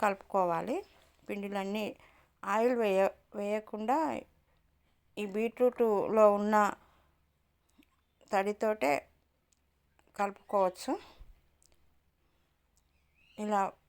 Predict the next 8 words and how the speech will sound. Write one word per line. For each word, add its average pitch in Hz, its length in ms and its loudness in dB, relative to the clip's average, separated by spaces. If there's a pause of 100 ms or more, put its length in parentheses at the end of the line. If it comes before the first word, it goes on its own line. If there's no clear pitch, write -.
(280)
బాగా 214 340 -2 (100)
కలిపిన 196 420 0
తర్వాత 196 400 -2 (800)
కొంచెం 220 300 -2 (100)
జీలకర్ర 214 420 2 (1800)
వేసుకోవాలి, 208 760 -4 (1000)
కొత్తిమీర, 233 540 -2 (1600)
కొన్ని 233 220 -2